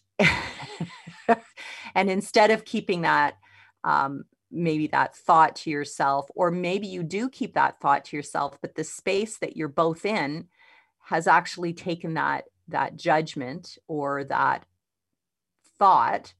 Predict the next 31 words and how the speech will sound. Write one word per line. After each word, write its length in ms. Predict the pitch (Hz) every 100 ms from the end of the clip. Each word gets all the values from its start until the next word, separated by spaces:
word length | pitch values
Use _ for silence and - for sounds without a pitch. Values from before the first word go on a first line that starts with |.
| _ _ -
and 240 | 160 156 -
it's 200 | 170 -
actually 520 | - 165 165 - 160 147
holding 640 | - - 180 180 165 151
that 300 | 135 131 -
within 260 | 160 147 139
the 80 |
space, 480 | 135 - 196 151 -
so 180 | - 156
that 160 | 156 127
when 160 | 170
that 220 | 165 180 -
person 380 | 233 208 208
goes 220 | 170 165 165
up 140 | -
to 120 | -
their 160 | 156 143
mirror 560 | 147 151 143 127 135 170
in 260 | - 151
their 180 | 139 135
home 420 | - 139 127 143
and 160 | 143 139
you're 220 | 135 135
in 100 | 135
their 240 | 135 135
home 300 | 131 135 131
and 100 | 139
you're 240 | 131 127 139
talking 240 | 139 -
about 220 | 127 131 -
their, 240 | 131 127